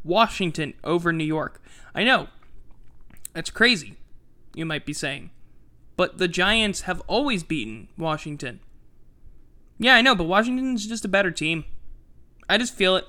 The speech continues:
I think that the defense is gonna be enough. But I'm also often wrong about things. So, yeah.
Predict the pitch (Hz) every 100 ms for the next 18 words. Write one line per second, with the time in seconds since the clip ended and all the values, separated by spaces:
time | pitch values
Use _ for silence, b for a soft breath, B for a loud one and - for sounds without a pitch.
0 | - - - - 202 233 208 175 160 180
1 | 185 170 165 160 160 160 156 151 151 -
2 | - - - - - - - 208 226 226
3 | 226 240 175 180 190 170 160 160 165 170
4 | 170 185 185 196 - - - - - -
5 | - - - - - - - - - -
6 | 165 156